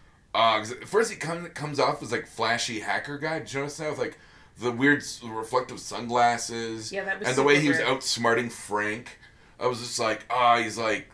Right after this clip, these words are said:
Speaker 1: total asshole." Like, he's almost like Norman Reedus in Blade two, where it's, like, almost way too full of
Speaker 2: What?
Speaker 1: himself. Huh?
Speaker 2: Did you actually just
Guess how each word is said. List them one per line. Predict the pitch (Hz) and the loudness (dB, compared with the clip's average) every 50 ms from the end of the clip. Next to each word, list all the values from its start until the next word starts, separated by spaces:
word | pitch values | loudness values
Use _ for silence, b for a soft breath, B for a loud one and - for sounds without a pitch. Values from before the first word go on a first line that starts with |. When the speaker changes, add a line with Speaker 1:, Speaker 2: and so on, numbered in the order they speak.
| _ - | _ -16
Speaker 1:
total | - 123 127 123 123 123 - 98 | -2 2 2 4 4 4 0 0
asshole." | 107 110 113 110 - 123 117 113 110 107 - B B B B B B B | -2 -2 -2 -4 -4 0 2 2 2 0 -4 B B B B B B B
Like, | B 123 135 - | B -4 -4 -2
he's | 160 170 170 165 | -4 -6 -6 -2
almost | - 190 196 208 202 | -2 -2 -2 0 -2
like | 170 139 | -2 -2
Norman | 131 131 139 147 151 143 123 | 2 4 4 4 4 4 2
Reedus | 113 120 120 117 113 - 107 | 0 -2 0 0 -2 -4 -4
in | 98 | -8
Blade | 85 90 101 104 104 90 - | -8 -4 -4 -4 -4 -6 -12
two, | - - 101 90 82 80 | -16 -12 -10 -8 -8 -6
where | 82 95 104 | -4 -2 -4
it's, | 104 - 123 | -4 -2 -2
like, | 113 104 - - - | -4 -4 -4 0 0
almost | 123 127 131 131 120 - 110 | 0 2 2 0 -4 -4 -4
way | 113 - - 392 | 2 6 6 8
too | 403 | 8
full | 415 403 392 | 8 6 4
of | 381 | 6
Speaker 2:
What? | 381 381 381 370 381 | 6 6 6 4 4
Speaker 1:
himself. | 392 392 392 - - - - - - - - _ _ _ - _ _ _ _ _ - | 2 0 0 -2 -4 -4 -4 -6 -8 -12 -20 _ _ _ -20 _ _ _ _ _ -12
Huh? | 95 104 139 196 220 - B B B B B B B B _ _ | -8 -6 -6 -6 -8 -12 B B B B B B B B _ _
Speaker 2:
Did | - - | -20 -18
you | 254 247 254 | -8 -6 -4
actually | 254 254 247 - - 240 226 226 | -4 -4 -6 -8 -8 -8 -8 -6
just | - 214 208 - - | -6 -8 -10 -10 -14